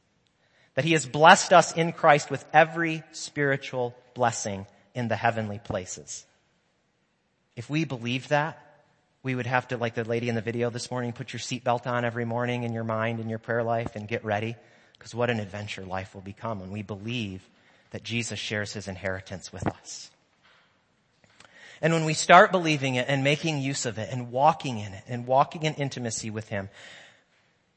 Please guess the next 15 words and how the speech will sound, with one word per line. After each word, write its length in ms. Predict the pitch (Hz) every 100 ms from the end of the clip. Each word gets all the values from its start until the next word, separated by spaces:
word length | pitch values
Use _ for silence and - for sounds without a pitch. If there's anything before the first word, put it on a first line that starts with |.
| _ -
our 140 | 123
lives 1120 | 117 120 120 160 156 - - - - - - - _ _ _
and 140 | 123
the 60 | 113
lives 320 | 110 110 101
of 100 | 101
others 380 | 98 95 87 -
will 80 | 95
be 120 | 95
changed. 600 | - 87 82 - - - - _ _ _ _ _ _
And 140 | 110 104
God 220 | 107 123
will 120 | 127
be 100 | 123
glorified. 640 | 113 110 101 95 - -